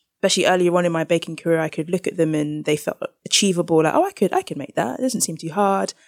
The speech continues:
And yeah, her humor on her blog is really cool. And the fact that she lives on a farm, I thought that was just, she had lots of, um, yeah, cool things about her. And she's, like, half Jewish and Chinese, and just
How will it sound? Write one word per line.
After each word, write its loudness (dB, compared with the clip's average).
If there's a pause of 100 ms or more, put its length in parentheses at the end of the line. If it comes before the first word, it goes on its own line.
(280)
And 2
yeah, 2
her 2
humor 0
on 2
her 2
blog 2
is -2
really -4
cool. 2 (300)
And 2
the 4
fact 2
that 2
she -2
lives 0
on 2
a 0
farm, 2
I 2
thought -2
that 0
was 0
just, 0 (300)
she -6
had 2
lots 0
of, 2
um, -4 (840)
yeah, 2
cool 0
things 0
about 2
her. 2
And -6
she's, -2 (320)
like, 2
half 0
Jewish 2
and 0
Chinese, -2
and 0
just -4